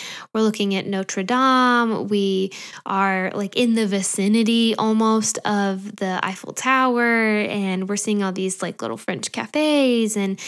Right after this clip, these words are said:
it just was amazing. And so, uh, <laughs> I remember actually the very first meal that we had in Paris,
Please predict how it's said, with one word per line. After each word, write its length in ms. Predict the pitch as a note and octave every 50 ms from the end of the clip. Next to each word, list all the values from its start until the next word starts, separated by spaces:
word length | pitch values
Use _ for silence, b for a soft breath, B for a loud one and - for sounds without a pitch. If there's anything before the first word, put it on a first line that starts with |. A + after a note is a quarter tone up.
| B B B B B B
it 180 | - B3 A#3+ A#3
just 300 | - B3+ A#3+ - - -
was 140 | A3+ G#3+ A3
amazing. 600 | G#3 G3 F#3 F3+ F3+ F3+ - F3 E3+ F3 F3+ F#3+
And 300 | - - G#3+ G#3 G3+ -
so, 520 | - - A3 G#3 G3+ G3+ G3 G3 G3 G3+ G3+ B B B B -
uh, 140 | G3+ F#3+ -
<laughs> 60 | -
I 60 | A#3+ C4
remember 540 | A#3+ C#4 C4+ B3 B3+ B3 B3 A3+ G3+ G#3+ G#3+ B B B F#3 -
actually 360 | - G#3+ A3 A3 - B3+ A#3+
the 160 | A3+ A3 G#3+
very 340 | G3+ G3+ G#3 G3 G3 G#3+ A#3
first 380 | A#3 - B3+ B3 A#3+ A#3 - A#3
meal 420 | G#3+ G#3 G#3 G3 F#3 E3+ E3 F3 G3+ A3 G#3+
that 180 | G#3+ G#3 F#3+
we 100 | G3+ G#3+
had 240 | G3+ F#3+ G3 F#3+ F#3+
in 140 | F#3+ F#3+ G3
Paris, 680 | - G#3 G3 F3+ F3 E3+ F3 F#3+ G#3+ G#3+ - - -